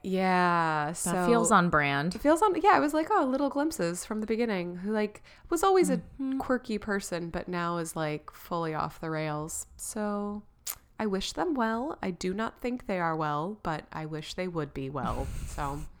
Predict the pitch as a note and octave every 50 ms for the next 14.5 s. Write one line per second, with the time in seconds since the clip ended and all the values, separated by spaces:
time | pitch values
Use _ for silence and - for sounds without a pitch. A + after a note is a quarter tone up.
0 | - - - - - - - - - - - - - _ _ - - - D#3 E3
1 | G3 G3 - - C#3 C#3 B2+ - E4 E4 D#4 C#4 F#3+ D#3 D#3+ - - F#4 F#4+ F4+
2 | D#4+ A3+ F#3 - F3+ - - - _ - - - - - - C#4+ B3+ - - A3
3 | - - - - - - - - - - - - - - - - _ _ _ -
4 | A3 G#3+ G#3 G#3 G#3 G3+ G3+ G3+ G3+ - - E3+ - A3 - - - - - -
5 | A3+ G#3 G3 G#3 G#3+ A#3+ C4 - - - C4+ C4 F3+ F#3 F3+ - - F3+ D#3+ D#3+
6 | D#3+ D#3+ D#3 C#3+ C#3+ C#3+ D3 D#3 E3 - - _ _ - F#3 F3 D#3+ D#3 D#3 D#3
7 | D#3+ E3 - - - - - - _ - G3 A3 B3+ B3 - B3+ B3 B3 - G3+
8 | F3+ F3 E3 D3+ C#3+ C#3 C#3 C#3+ D3 - - D#3+ D#3+ D#3 - - D#3 D3+ D3+ D3+
9 | D3+ - - D3+ D#3 D3 C#3+ - - - D#3+ D3+ D3+ D#3 D3 - E3+ D#3+ D#3+ -
10 | - F3+ E3+ E3 D#3+ D#3 D3+ D3 C#3+ - - - E3+ D#3+ D#3 D3 D3+ D3+ - -
11 | - - - - - - - E3 D3+ D3+ D3 C#3+ C#3+ D3+ - _ _ _ - -
12 | D#3+ D3+ E3 D#3+ D#3 D#3 D#3 - D3+ D3+ - - G3+ G3+ F#3+ F3 D#3+ D3+ D3 D3+
13 | - - D3+ D3 D3 D3 C#3+ D3+ D3 D#3+ E3 - - - F3+ F3 E3 D#3+ D3 -
14 | F3 E3+ F3 E3 D#3 C3+ C#3 C3+ C#3+ D3